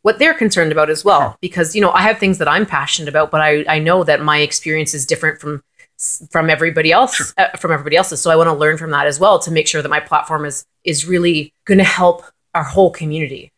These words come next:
Speaker 1: and not just, you know, like, you know, like, individual interests or special interest groups.
Speaker 2: Sure.
Speaker 1: So, yeah, so I think that that, you know, is a big thing that I'm pushing for. I did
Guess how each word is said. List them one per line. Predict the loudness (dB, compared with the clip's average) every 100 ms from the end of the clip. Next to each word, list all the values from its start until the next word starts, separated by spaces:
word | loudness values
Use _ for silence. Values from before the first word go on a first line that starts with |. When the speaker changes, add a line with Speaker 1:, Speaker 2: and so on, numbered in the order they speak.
| _ -6
Speaker 1:
and | 0
not | 0 0
just, | 2 2 0 -6
you | -2
know, | 0 0 -2 -6
like, | -10 -8
you |
know, | -8 -6
like, | -2 -2 -2
individual | -4 -4 -2 0
interests | 0 -2 -2 -2 -4 -8
or |
special | -10 -12 -10 -10
interest | -10 -10 -10 -8
groups. | -14 -12 -20 _
Speaker 2:
Sure. | -8 -8 _ _ -8
Speaker 1:
So, | 0 4 6 6 4 -2 _ -2
yeah, | 2 2 0
so | -2 2 4
I | 4
think | 2 0 -2
that | 0
that, | 0 0 -2
you | -2
know, | 0
is | 0
a | 0
big | 0 0
thing | 0 0
that | 0
I'm | -2 -4
pushing | -8 -4 -2
for. | 2 2
I | 2
did | -2 -4